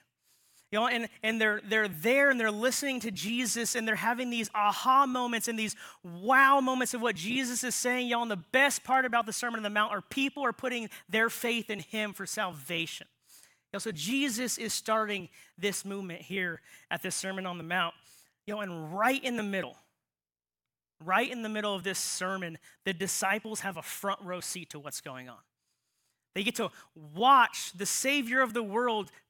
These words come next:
preach these truths and tell these people about him and what he's come here to do and how he's come here to save them. And as they're watching him, they also get to turn to the audience and they get to see the audience's faces and,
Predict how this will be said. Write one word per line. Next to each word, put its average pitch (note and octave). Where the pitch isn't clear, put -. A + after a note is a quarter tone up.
preach C#4+
these A#3
truths B3+
and G3+
tell C#4
these C4+
people C4
about A3+
him B3
and G3
what B3+
he's C4
come B3+
here A#3
to A#3
do A#3+
and A#3
how C4
he's B3
come B3+
here A#3+
to G#3
save B3
them. A#3
And G#3+
as A#3
they're B3+
watching B3
him, B3+
they A#3+
also B3+
get B3+
to A#3
turn C4+
to C4+
the A#3+
audience B3+
and B3+
they A#3+
get A3+
to A3+
see -
the C4+
audience's B3
faces C4+
and, A3